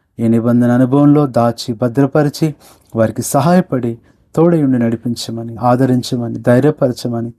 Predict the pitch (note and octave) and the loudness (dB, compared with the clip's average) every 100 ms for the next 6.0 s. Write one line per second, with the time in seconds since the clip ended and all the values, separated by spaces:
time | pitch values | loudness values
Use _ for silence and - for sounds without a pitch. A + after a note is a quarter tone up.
0 | _ _ _ C#3 C3+ C#3+ D#3+ - F#3+ - | _ _ _ -2 0 0 0 0 -2 2
1 | F3 - C3+ A#2+ A2 A2+ A2+ A2+ A2+ _ | 0 0 -2 -2 -2 -4 -6 -8 -10 _
2 | _ _ - A#2+ A2+ A#2 - A#2+ A#2 A#2 | _ _ 0 0 0 -6 -4 -2 0 -2
3 | A#2 A#2 G#2+ - G#2+ A2+ _ _ _ _ | -4 -6 -8 -10 -12 -12 _ _ _ _
4 | - A2 G#2+ G#2+ F#2+ A#2+ D3 C#3+ C3+ C3+ | -4 -4 -2 -6 -2 2 2 2 2 4
5 | C3 B2+ A#2 A#2+ A#2 A#2 - A#2+ A#2 | 2 2 0 0 0 -2 -4 -2 -2